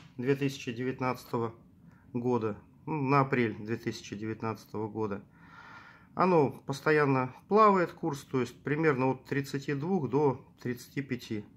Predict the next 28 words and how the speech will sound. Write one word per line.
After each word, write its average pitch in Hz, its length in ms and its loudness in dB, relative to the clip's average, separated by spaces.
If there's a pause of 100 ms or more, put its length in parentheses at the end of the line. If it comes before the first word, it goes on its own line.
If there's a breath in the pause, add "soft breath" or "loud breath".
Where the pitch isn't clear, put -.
рублей 113 560 -4
за 110 220 -6
грамм. 101 280 -6 (1040 loud breath)
Если 175 300 0
подстаканник 160 800 0
у 156 60 0
вас 156 340 4 (1000 soft breath)
советского 160 760 4 (320)
периода, 117 560 2
то 123 60 -6
есть 110 100 -10
какой-нибудь 120 500 -2
Кубачи, 139 520 -2
то 160 180 -2
там 165 260 0
цена 156 380 0
идет 143 300 -2
примерно 139 580 2 (1400 soft breath)
так, 185 240 2
как 151 220 0
стоит 147 420 0 (100)
серебро, 123 520 0
то 139 160 2
есть 135 180 -4
по 151 60 4
лому, 127 420 4 (640)
по 165 220 0
серебру. 120 520 -2